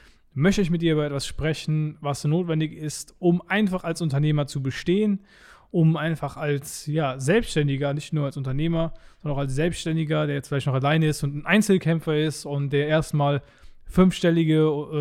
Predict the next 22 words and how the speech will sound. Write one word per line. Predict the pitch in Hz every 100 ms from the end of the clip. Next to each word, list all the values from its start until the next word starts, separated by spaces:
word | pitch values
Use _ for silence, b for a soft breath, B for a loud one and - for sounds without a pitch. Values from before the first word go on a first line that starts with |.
| 147 143 127
äh, |
Monatsumsätze | 147 175 165 - 160 147 147 - 151 -
erzielen | 156 - - 180
möchte | 160 156 -
mit | 143 139
seinem | 135 139
Geschäft. | 127 151 143 - - b b b b
Ja, | 143 143
eine | 147 156 143
Erkenntnis, | - 170 156
die | - 147
man, | 143 156
äh, | 147
durchleben | 143 135 147 156 147
muss, | 143 139 -
um, | 139 139 139 135
ja, | 139 123
überhaupt | 127 135 156
mal | 131
voranzukommen. | 131 147 147 139 - 120 143
Das | 135 147
ist | 160 -